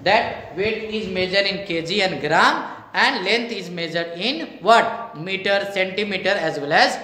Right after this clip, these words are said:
kilometer. Hope you all have understood about measurement of weight.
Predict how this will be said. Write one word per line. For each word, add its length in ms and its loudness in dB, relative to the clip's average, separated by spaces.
kilometer. 560 -14
Hope 420 2
you 120 0
all 120 4
have 300 0
understood 840 -4
about 500 4
measurement 600 -4
of 540 2
weight. 180 -8